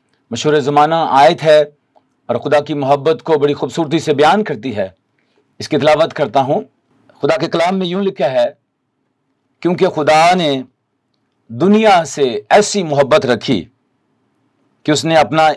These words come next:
इकलौता बेटा बख्श दिया, ताकि जो कोई उस पर ईमान लाए, हलाक न हो, बल्कि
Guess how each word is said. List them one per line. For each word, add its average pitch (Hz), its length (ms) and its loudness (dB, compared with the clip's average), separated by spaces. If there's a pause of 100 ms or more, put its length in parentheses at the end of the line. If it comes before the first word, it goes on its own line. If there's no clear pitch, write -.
इकलौता 190 440 2
बेटा 135 280 2
बख्श 120 360 -2
दिया, 113 220 0 (1200)
ताकि 170 320 0
जो 202 220 0
कोई 147 380 -4 (440)
उस 165 140 -2
पर 165 180 2
ईमान 175 420 2
लाए, 131 360 0 (880)
हलाक 180 420 4
न 170 60 0
हो, 120 420 0 (560)
बल्कि 143 640 0